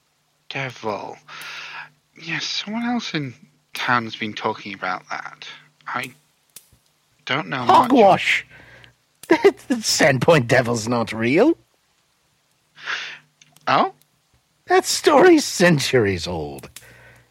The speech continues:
Speaker 2: If such a creature existed, it would have died long ago.
Speaker 1: Ah, so it's not the descendant of the devil or something like that?
Speaker 2: Huh. Well, now you've sparked a thought.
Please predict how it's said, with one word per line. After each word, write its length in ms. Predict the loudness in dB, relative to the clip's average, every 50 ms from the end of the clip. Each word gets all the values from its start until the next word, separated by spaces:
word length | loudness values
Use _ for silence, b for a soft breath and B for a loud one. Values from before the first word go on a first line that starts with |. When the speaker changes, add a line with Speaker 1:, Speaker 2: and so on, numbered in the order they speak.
| b b b
Speaker 2:
If 100 | -10 -2
such 240 | 2 2 4 4 4
a 80 | 2
creature 420 | 2 2 2 2 2 2 4 2 2
existed, 460 | 2 0 0 -4 -4 -2 0 0 2
it 160 | 2 2 0 2
would 120 | 2 2
have 100 | 2 4
died 260 | 4 4 4 4 4
long 280 | 2 0 -2 -2 -2 -6
ago. 320 | -8 -8 -10 -12 -14 -14 _ _ _ _ _ _ _ _ _ _ _ _ _ _ _ -12 -6 -2
Speaker 1:
Ah, 640 | -2 0 0 2 2 2 2 2 0 0 -2 -4 -6
so 200 | -6 -6 -4 -4
it's 260 | -4 -4 -8 -12 -8 -2
not 240 | 0 0 0 0 _ _ _ _ _ -16
the 220 | -8 -4 -2 -2
descendant 680 | -2 -4 -6 -4 -2 -2 -2 -4 -8 -10 -10 -10 -6 -8
of 120 | -6 -4
the 100 | -4 -4
devil 360 | -2 0 -2 0 0 -2 -2 -2
or 160 | -4 -4 -6
something 380 | -6 -8 -8 -8 -8 -10 -8
like 240 | -6 -6 -6 -6 -6
that? 280 | -8 -8 -8 -10 -14 -20 -20 _ b b b b b b b b b b _ _ _ _ _ _ _ _ _ _ _ _ _ _ _ _ _ _ _ _ _ _
Speaker 2:
Huh. 360 | -12 -4 -2 -2 -2 -2 -4 -10 -14 -20 _ _ _ _ _ _ _ _ _ _ _ -20 -20 _ _ _ _ _ B B B B B B B B B
Well, 140 | 2 4 6
now 200 | 6 6 6 6
you've 240 | 4 2 0 -2 -4
sparked 400 | -2 0 2 2 2 0 -2 -4
a 60 | -4
thought. 440 | -2 -2 -4 -4 -4 -6 -10 -20